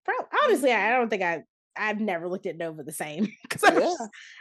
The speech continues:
Speaker 1: that was some shady ass shit.
Speaker 2: Trifling. It was
Speaker 1: Yes.
Speaker 2: trifling.
Speaker 1: Yeah. But unfortunately, I feel like the person who got it the worst in her book was Darla, who
Speaker 2: Mm.
Speaker 1: is her sister-in-law,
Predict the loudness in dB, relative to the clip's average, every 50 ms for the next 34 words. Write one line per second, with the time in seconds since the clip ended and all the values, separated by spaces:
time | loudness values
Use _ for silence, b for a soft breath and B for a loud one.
0 | B -6 0 0 2 4 4 2 2 2 0 0 0 0 0 2 2 2 4 6
1 | 6 8 8 6 4 4 4 6 6 6 4 2 -2 -8 -4 -2 2 2 4 4
2 | 4 2 4 4 4 4 2 2 2 0 2 2 4 4 4 4 4 2 0 -2
3 | -4 -8 -10 _ _ _ _ _ _ _ _ _ _ _ -12 -6 0 2 2 2
4 | 2 -2 -6 -2 0 2 2 2 0 0 -2 -2 -2 -2 -2 -2 -2 -4 -4 -4
5 | -2 -2 -2 -2 -2 -4 -10 -10 -8 -6 -6 -6 -6 -8 -10 -8 -8 -8 -8 -8
6 | -6 -4 -2 -2 0 -2 -4 -6 -6 -8 -10 -10 -10 -10 -10 -8 -8 -6 -8 -8
7 | -10 -14 -18 -18 -20 -20 _ _ _ _ _ _ _ _ _ -2 0 0 0 0
8 | 0 0 0 0 0 0 -2 -4 -8 -6 -4 -2 -2 -2 -4 -6 -8 -6 -4 -4
9 | -4 -4 -6 -6 -6 -6 -6 -6 -8 -10 _ _ -12 -8 -6 -6 -4 -6 -6 -4
10 | -4 -2 -2 -2 -2 -4 -6 -8 -8 -6 -6 -6 -6 -10 -6 -6 -6 -6 -6 -6
11 | -6 -6 -6 -6 -8 -10 -8 -8 -6 -8 -8 -10